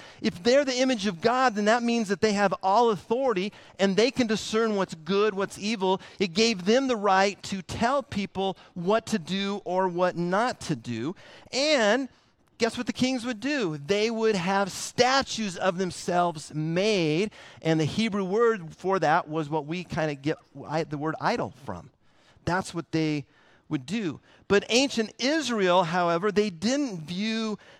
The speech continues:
their kings as the God, right? In fact, they were never supposed to even make images of God because there's nothing that would suffice, right? And more importantly, and this is the powerful thing,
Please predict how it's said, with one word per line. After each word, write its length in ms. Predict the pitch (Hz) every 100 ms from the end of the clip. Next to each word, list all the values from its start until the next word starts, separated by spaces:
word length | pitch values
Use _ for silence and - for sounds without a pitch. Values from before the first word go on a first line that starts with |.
| -
their 220 | 190 190
kings 600 | - - 226 208 180 156 -
as 540 | 165 160 160 151 - _ _ _
the 260 | 135 135 147
God, 420 | 147 127 92 - - _ _ _ _ _ _
right? 200 | 139 190
In 100 | 202
fact, 320 | - 208 202
they 140 | 196 220
were 100 | 220
never 260 | 214 226
supposed 360 | 208 - 220 202
to 40 |
even 280 | 190 175 175
make 320 | 180 233 247 - - - - -
images 640 | 208 202 143 170 170 147 -
of 280 | 160 160 131
God 520 | 151 135 117 123 202 214 _ - - -
because 420 | 185 - 220 175
there's 280 | 214 190 175
nothing 720 | 196 208 247 247 254 226 170
that 220 | 214 180
would 220 | 190 190
suffice, 800 | - - 160 220 196 101 - - - -
right? 320 | 135 170 220 - - -
And 160 | 196 208
more 200 | 226 247
importantly, 680 | 220 - 277 294 190 175 220
and 100 | 208
this 140 | 220
is 100 | 214
the 80 | 185
powerful 460 | - 240 262 214
thing, 280 | 175 185 202